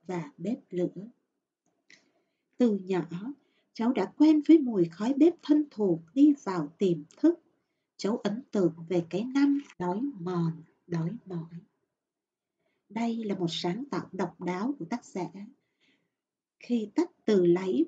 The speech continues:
mòn mỏi thành đôi và điệp từ đói vào giữa. Để nhấn mạnh cái đói dài làm mỏi mệt, kiệt sức, người và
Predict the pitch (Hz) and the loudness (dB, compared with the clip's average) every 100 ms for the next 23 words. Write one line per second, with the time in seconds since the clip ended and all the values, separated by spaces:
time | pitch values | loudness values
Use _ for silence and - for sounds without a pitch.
0 | - 190 190 180 160 170 160 170 233 - | -2 -4 -2 -2 -4 -4 -4 -6 -12 -8
1 | 214 180 156 170 254 269 269 - _ _ | -8 -8 -8 -2 2 2 0 -6 _ _
2 | _ - 208 190 196 175 _ 214 185 165 | _ -4 -2 0 0 0 _ 0 0 -2
3 | 180 185 269 330 - 180 156 156 185 - | -4 -2 -4 -4 -6 -6 -6 -4 -4 -2
4 | 247 311 _ _ _ _ _ _ _ _ | -6 -8 _ _ _ _ _ _ _ _
5 | _ _ _ _ _ _ _ _ _ - | _ _ _ _ _ _ _ _ _ 0
6 | 180 214 214 208 277 294 196 170 _ _ | 0 0 -4 -4 -4 -4 -6 -6 _ _
7 | - 190 240 220 214 277 - 190 190 180 | -8 -8 -6 -6 -4 -6 -8 -10 -8 -8
8 | 170 180 165 156 175 165 165 226 233 180 | -6 -6 -8 -6 -4 -4 -6 -8 -4 -4
9 | - _ - 220 170 - - 330 - _ | -6 _ -2 -2 -2 -4 2 2 0 _
10 | _ _ _ _ 214 226 214 208 185 170 | _ _ _ _ -8 -4 0 0 -2 -8
11 | _ - 202 190 | _ -8 -6 -6